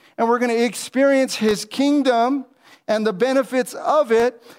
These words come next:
I have to be receptive and I have to become responsive.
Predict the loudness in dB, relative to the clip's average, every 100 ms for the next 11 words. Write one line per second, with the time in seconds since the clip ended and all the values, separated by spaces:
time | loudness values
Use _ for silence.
0 | _ -4 -2 0 0 0 0 -2 -8 -4
1 | -4 -2 -2 0 -2 -6 _ _ -2 -2
2 | -2 -2 -2 -4 -10 -10 -12 -20 _ _
3 | -4 -2 -2 -2 -2 -4 -4 -2 -2 -2
4 | -2 0 -2 -6 -12 _ -6 -2 -2 -4
5 | -10 -12 -2 0 0 2 2 2